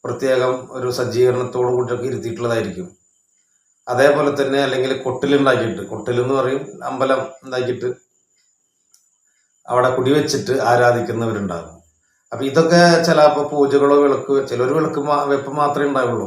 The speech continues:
പൂജകളൊന്നും ഉണ്ടാവില്ല. ചിലപ്പോ വാ-, വർഷത്തിലാവും പുറത്തുനിന്ന് ആരെങ്കിലും കൊണ്ടുവന്നിട്ട് കർമ്മം അറിയുന്ന ആളുകളെ കൊണ്ടുവന്നിട്ട്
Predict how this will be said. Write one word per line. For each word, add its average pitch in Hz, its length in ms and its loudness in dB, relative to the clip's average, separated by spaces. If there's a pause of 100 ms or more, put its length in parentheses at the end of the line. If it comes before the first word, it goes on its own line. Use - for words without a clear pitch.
പൂജകളൊന്നും 120 520 -2
ഉണ്ടാവില്ല. 107 400 -4
ചിലപ്പോ 113 260 -4
വാ-, 127 260 4
വർഷത്തിലാവും 123 640 2 (760)
പുറത്തുനിന്ന് 127 340 0
ആരെങ്കിലും 127 420 0
കൊണ്ടുവന്നിട്ട് 123 380 -4
കർമ്മം 120 260 0
അറിയുന്ന 123 320 -2
ആളുകളെ 113 340 -2
കൊണ്ടുവന്നിട്ട് 113 480 -6